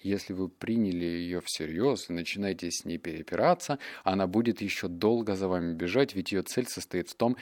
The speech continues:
чтобы найти с кем поскандалить. Но если вы ее проигнорировали, она переключилась на другой объект. И заметьте,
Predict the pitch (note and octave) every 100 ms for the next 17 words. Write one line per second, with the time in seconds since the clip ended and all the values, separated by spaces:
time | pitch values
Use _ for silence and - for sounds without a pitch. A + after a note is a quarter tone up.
0 | - - - G#2+ F#2 F2+ F2 D#2+ C3+ A#2
1 | - G#2 G#2 F#2 - - G2 - G2+ G#2
2 | G2+ E2 - - - - - - B2 D#3
3 | D3+ A#2+ A2+ B2+ A2+ G2+ - A2 G2+ G2+
4 | B2 D3+ A#2+ G2+ G2 G#2+ - G2+ G2 F#2
5 | C#3+ B2+ - G#2+ A2 G#2 A2 G#2 A#2 A2
6 | D#2+ - F#2 F2 F2 G2+ A2+ - F2+